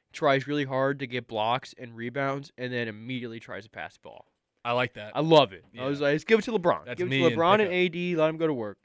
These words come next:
Speaker 2: That's, that's me and pickup. Except now, I have more confidence in my shot. I'll pull up if I'm open.
Speaker 1: LeBron James also last game at age forty did a, uh, reverse dunk. Like, did you see that?
Speaker 2: Uh-uh.
Speaker 1: He went, like, he got a lob, and he,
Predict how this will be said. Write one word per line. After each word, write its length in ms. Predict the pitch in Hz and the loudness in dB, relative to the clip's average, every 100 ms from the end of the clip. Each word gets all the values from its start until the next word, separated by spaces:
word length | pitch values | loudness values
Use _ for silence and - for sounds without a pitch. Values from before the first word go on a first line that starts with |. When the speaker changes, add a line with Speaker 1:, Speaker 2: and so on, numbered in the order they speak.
| _ | _
Speaker 2:
That's, 180 | 101 107 | -20 -20
that's 240 | - 113 - | -20 -20 -16
me 140 | 113 | -16
and 100 | 110 | -14
pickup. 300 | 110 - 80 | -18 -20 -20
Except 320 | 113 - 127 | -20 -8 -4
now, 320 | 151 185 180 - _ _ _ - | 0 2 0 -4 _ _ _ -4
I 60 | |
have 80 | 147 | -2
more 160 | 147 135 | -2 -4
confidence 480 | 143 123 117 107 | -8 -12 -12 -18
in 40 | 107 | -20
my 120 | 90 | -20
shot. 320 | - 85 - _ _ _ - | -20 -20 -20 _ _ _ -6
I'll 120 | 127 | -6
pull 180 | 131 135 | -4 -6
up 100 | 113 | -6
if 100 | _ | _
I'm 120 | 95 - | -20 -20
open. 280 | _ - | _ -6
Speaker 1:
LeBron 220 | 151 196 170 | 2 2 2
James 320 | 160 151 131 | -2 -2 -2
also 400 | 127 131 156 151 | -2 -2 -4 -2
last 300 | 147 147 - | -2 -4 -8
game 260 | 156 151 | -8 -8
at 160 | 135 120 117 | -8 -8 -6
age 240 | 123 113 | -8 -8
forty 480 | - 117 120 123 123 | -14 -12 -10 -8 -10
did 240 | 117 107 | -8 -8
a, 240 | 104 101 95 | -6 -6 -8
uh, 320 | 92 92 90 - _ _ _ _ _ _ _ | -10 -14 -16 -20 _ _ _ _ _ _ _
reverse 400 | 123 113 110 110 | -20 -14 -14 -14
dunk. 400 | - 90 110 - _ _ _ _ _ | -18 -18 -20 -20 _ _ _ _ _
Like, 160 | 113 | -18
did 60 | 113 | -18
you 100 | 113 | -18
see 220 | - 113 | -12 -8
that? 240 | 117 120 - - | -8 -8 -12 -20
Speaker 2:
Uh-uh. 60 | - 90 - | -20 -20 -12
Speaker 1:
He 100 | 131 | -6
went, 240 | 131 123 | -6 -8
like, 220 | 123 107 _ _ _ _ _ _ | -12 -14 _ _ _ _ _ _
he 80 | 127 | -8
got 180 | 147 | -6
a 40 | 127 | -6
lob, 440 | 113 113 127 143 - _ _ | -4 0 0 0 -6 _ _
and 100 | 113 | -16
he, 140 | 117 | -16